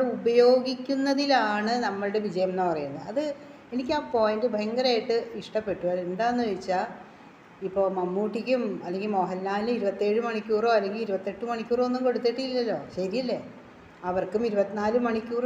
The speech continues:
തന്നെയാണ്. നമുക്കും അത് തന്നെയാണ്. പക്ഷേ നമ്മൾ ഉപയോഗിക്കുന്ന സമയം അല്ലെങ്കിൽ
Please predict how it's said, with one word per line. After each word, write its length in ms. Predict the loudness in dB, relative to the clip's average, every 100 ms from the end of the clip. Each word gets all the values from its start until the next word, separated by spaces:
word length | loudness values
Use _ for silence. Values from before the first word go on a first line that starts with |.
| 2
തന്നെയാണ്. 420 | 2 0 0 -4 -6 -14 -20 -20 -20 -8 0
നമുക്കും 540 | 2 2 0 -2 -2
അത് 220 | 2 8 8
തന്നെയാണ്. 500 | 6 4 2 0 -4
പക്ഷേ 240 | -4 -4 -2
നമ്മൾ 340 | -2 -2 0 0 0
ഉപയോഗിക്കുന്ന 600 | 0 2 4 2 -2 -4 -2 -2
സമയം 400 | -2 -2 -2 -4 -8
അല്ലെങ്കിൽ 260 | -8 -6